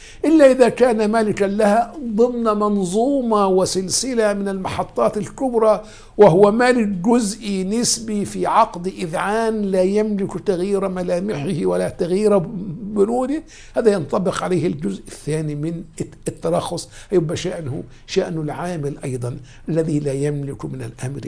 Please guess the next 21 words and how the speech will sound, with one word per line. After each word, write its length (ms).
من 100
شيء. 300
الخلاصة، 680
إن 120
كنت 380
صاحب 460
قرار 720
تخلص 480
من 120
الخمر، 440
إن 120
لم 140
تكن 340
صاحب 460
قرار 520
تخلص 560
من 200
دخلها. 520
بارك 420
الله 360
فيك، 380